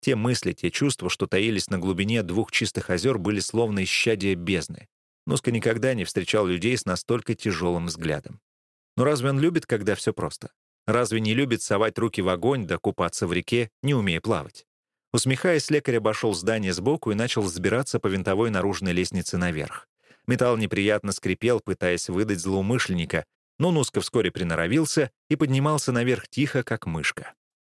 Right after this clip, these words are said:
Нуске было смешно, интересно и весело. От этой лестницы, на которую он забрался, до балкона Эрда было по меньшей мере три метра.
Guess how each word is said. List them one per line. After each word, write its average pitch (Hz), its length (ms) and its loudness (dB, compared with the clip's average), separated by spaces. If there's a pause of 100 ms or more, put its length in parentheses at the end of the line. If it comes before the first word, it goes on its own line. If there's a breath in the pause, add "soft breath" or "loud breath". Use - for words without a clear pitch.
(280)
Нуске 127 380 2
было 98 260 2
смешно, 113 540 0
интересно 87 520 -2
и 107 60 2
весело. 117 460 -2 (160)
От 139 140 0
этой 175 180 2
лестницы, 151 480 0
на 95 120 0
которую 120 380 2
он 98 160 -2
забрался, 123 540 0
до 101 80 0
балкона 104 440 0
Эрда 120 280 0
было 117 240 0
по 104 140 0
меньшей 113 320 0
мере 101 180 2
три 107 200 -2
метра. 90 380 -4